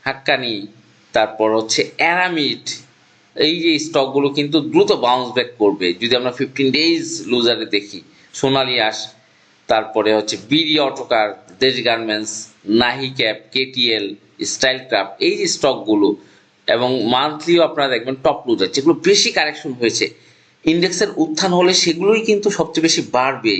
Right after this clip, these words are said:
এবং এইটাই দেখেন, থার্ড মান্থলি যদি চার্ট দেখি, মান্থলি সবচেয়ে বেশি কারেকশন করা হয়েছে, একটু ভালো, এর ভিতরে সিনো বাংলা রয়েছে, নাহি ক্যাপ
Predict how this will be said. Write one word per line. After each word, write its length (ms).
এবং 180
এইটাই 320
দেখেন, 220
থার্ড 240
মান্থলি 420
যদি 200
চার্ট 320
দেখি, 280
মান্থলি 480
সবচেয়ে 400
বেশি 120
কারেকশন 380
করা 220
হয়েছে, 320
একটু 280
ভালো, 340
এর 240
ভিতরে 440
সিনো 280
বাংলা 300
রয়েছে, 340
নাহি 460
ক্যাপ 200